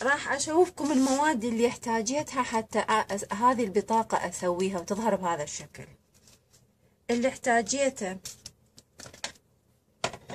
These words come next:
أولًا احتاجيت هذه الأختام، يعني هذه الوردة أني استخدمت لها هذا الختم.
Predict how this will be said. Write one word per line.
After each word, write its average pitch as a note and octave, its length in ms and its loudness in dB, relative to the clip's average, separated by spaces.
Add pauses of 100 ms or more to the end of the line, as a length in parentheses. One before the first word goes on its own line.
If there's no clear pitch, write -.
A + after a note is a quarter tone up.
(2250)
أولًا B3 520 4 (840)
احتاجيت A3+ 640 0
هذه A#3 200 8
الأختام، D#3+ 580 -2 (1600)
يعني F#3+ 280 -4
هذه A#3+ 300 2
الوردة G#3+ 400 4
أني G3+ 500 0
استخدمت G3 580 -4
لها A#3 380 -2
هذا G#3+ 120 2
الختم. D#3+ 520 -8